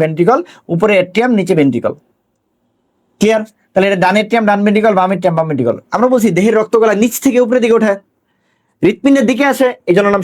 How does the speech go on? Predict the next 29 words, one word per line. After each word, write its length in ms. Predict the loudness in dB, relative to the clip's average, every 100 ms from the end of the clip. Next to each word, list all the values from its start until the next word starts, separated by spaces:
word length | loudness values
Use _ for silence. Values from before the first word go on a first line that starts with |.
| -2
শিরা। 180 | -2 -2 _ -2
যেহেতু 220 | 0 0 0
সবচেয়ে 240 | -2 0 0
বড় 80 | 2
শিরা, 140 | 2 2 0
নাম 80 | 0
হলো 120 | 0 0
কি? 100 | -2 -4 -8 -6
মহাশিরা। 400 | -2 -2 -2 -2 -4 -8 -4
যেহেতু 260 | 0 2 2
আবার 180 | 2 2 2
উপরে 220 | 2 0
নিচে 180 | 0 0
দুই 140 | 2 2
ভাগে 140 | 4 2
ভাগ 140 | 0 0
করা 120 | 2
গেছে, 180 | 2 0 -4 -6 _
এই 100 | 0
জন্য 120 | 2
এটার 140 | 0 0
নাম 80 | 0
কি? 120 | 0 -2 0
নিম্ন 320 | 0 2 2 2
মহাশিরা। 340 | 0 0 -2 -4 -8 -4
উপর 140 | 0 0
থেকে 180 | 0 0
যেটা 120 | 0
আসে, 140 | 0